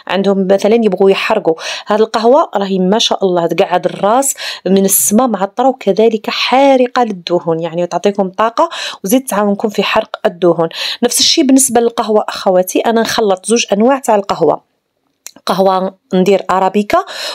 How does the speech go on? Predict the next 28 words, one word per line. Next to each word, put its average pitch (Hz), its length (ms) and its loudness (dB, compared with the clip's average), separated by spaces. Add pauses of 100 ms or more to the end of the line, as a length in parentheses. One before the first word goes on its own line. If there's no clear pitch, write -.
وندير 226 340 4
روبوستا، 185 640 0
زوج 220 340 2
أنواع 226 220 0
تاع - 160 0
القهوة، 202 280 0
ما 254 120 4
نديرش 214 400 0
نوع 220 300 2 (120)
واحد، 180 400 0
لأنه 202 320 0
البنة 190 380 2
كي 185 160 -8
ديروا 190 240 2
نوع 202 200 2
واحد 214 340 0 (360)
ما 190 60 -2
تجيكمش 208 380 0
حتى - 280 -2
لتم. - 260 -4 (360)
بعد 262 280 0
اللي 277 140 4
صهدت 240 500 -2
المكونات 214 680 2
تاعي 202 300 2
شوية 214 280 2
على 180 100 2
الحموان، 196 480 0